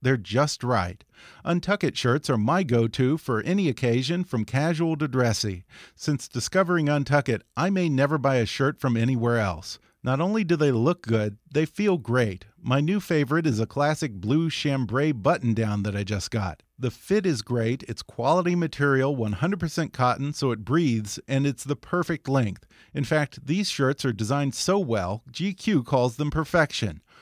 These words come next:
With my Untuck It shirts, I've got stylish casual down.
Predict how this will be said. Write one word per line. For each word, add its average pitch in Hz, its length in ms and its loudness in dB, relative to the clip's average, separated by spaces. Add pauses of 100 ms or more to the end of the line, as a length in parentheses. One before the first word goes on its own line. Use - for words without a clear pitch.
(140)
With 143 220 -2
my 156 140 2
Untuck 190 440 0
It - 140 -4
shirts, 131 340 0 (160)
I've 160 220 -2
got 165 260 0
stylish 147 600 -2
casual 123 500 0
down. 95 460 0